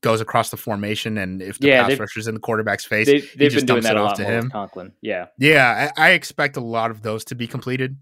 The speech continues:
Speaker 1: this week, and hopefully the Packers can rally up and tackle, uh, the tight end across the formation that way.
Speaker 2: All right. Um, before we talk about, uh, your favorite topic, Packers special teams,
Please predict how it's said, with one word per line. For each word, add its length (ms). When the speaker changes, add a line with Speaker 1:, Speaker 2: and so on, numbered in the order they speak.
Speaker 1:
this 240
week, 260
and 160
hopefully 320
the 100
Packers 320
can 180
rally 240
up 100
and 80
tackle, 480
uh, 180
the 140
tight 240
end 120
across 300
the 60
formation 460
that 140
way. 140
Speaker 2:
All 60
right. 180
Um, 380
before 380
we 160
talk 300
about, 360
uh, 160
your 220
favorite 420
topic, 500
Packers 340
special 300
teams, 400